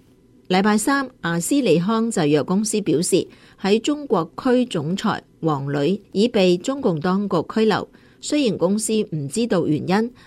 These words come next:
但認為呢個同涉及公司嘅大型醫療保險欺詐案無關。一個禮拜前，呢家英國同瑞士合資嘅製藥公司表示，王磊正喺接受調查，並且公司將與當局合作。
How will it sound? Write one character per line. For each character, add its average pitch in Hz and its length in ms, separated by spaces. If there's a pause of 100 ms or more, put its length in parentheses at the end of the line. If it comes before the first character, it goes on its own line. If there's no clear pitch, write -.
(140)
但 208 200
認 220 200
為 160 180
呢 175 140
個 247 120
同 180 220
涉 143 160
及 - 140 (120)
公 214 200
司 247 140
嘅 196 240
大 143 220
型 139 180
醫 190 180
療 156 160
保 139 200
險 170 320
欺 233 180
詐 147 300
案 143 160
無 117 140
關。 196 280 (440)
一 269 100
個 254 140
禮 180 160
拜 185 220
前， 185 340
呢 185 160
家 202 240
英 214 260
國 165 200
同 143 360
瑞 160 120
士 165 180
合 165 140
資 220 260
嘅 185 160
製 151 160
藥 147 140
公 180 220
司 214 200
表 165 180
示， 185 280 (420)
王 185 220
磊 190 180
正 240 180
喺 240 160
接 208 180
受 147 280
調 143 220
查， 180 280 (320)
並 160 240
且 147 220
公 185 200
司 214 260
將 214 340
與 151 180
當 196 220
局 208 80
合 165 180
作。 170 320